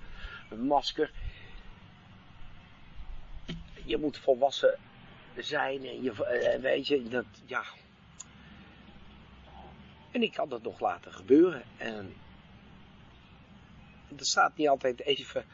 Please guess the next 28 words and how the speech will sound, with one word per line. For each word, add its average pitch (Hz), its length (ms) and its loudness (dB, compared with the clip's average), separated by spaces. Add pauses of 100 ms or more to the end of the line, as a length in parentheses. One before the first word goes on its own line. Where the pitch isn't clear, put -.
(500)
ja, 110 280 -4 (640)
professioneel, 135 760 4
of, - 540 -12 (100)
of, - 120 -16
eh, 78 120 -14 (260)
dat, 92 180 -10
dat 98 180 -8
mensen 101 680 4
volwassen, 95 640 -2
jeetje, 107 380 0
Ann, 95 260 -2
wat, 92 220 -8
eh, 98 360 0
eh, 107 320 -8
waar 107 140 -4
ben 127 180 4
je 117 80 -2
mee 117 160 -6
bezig? 131 480 4 (600)
Nou, 185 140 4
dat 117 100 -6
wil 165 140 2
ik 247 100 -2
wel, 214 360 4
ja. 117 200 -2 (540)
En 226 180 6
een 220 120 6
beetje 190 340 8